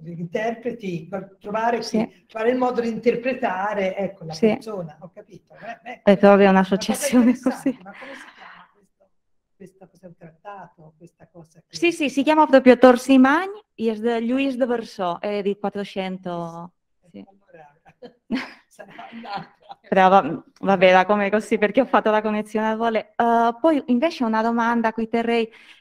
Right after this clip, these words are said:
Speaker 2: Ehm, sarei curiosa di sapere in che modo questa poetica della traduzione, io penso possiamo parlare di poetica del, della traduzione, no? Direttamente, eh, che,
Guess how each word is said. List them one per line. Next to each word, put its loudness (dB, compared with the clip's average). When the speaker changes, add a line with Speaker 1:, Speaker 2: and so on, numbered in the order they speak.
Speaker 2:
Ehm, 2
sarei -4
curiosa 2
di -2
sapere -2
in -4
che -2
modo 0
questa 0
poetica 2
della 0
traduzione, 0
io -4
penso 0
possiamo 0
parlare 2
di 2
poetica 4
del, 2
della 2
traduzione, 0
no? -2
Direttamente, 0
eh, 2
che, -2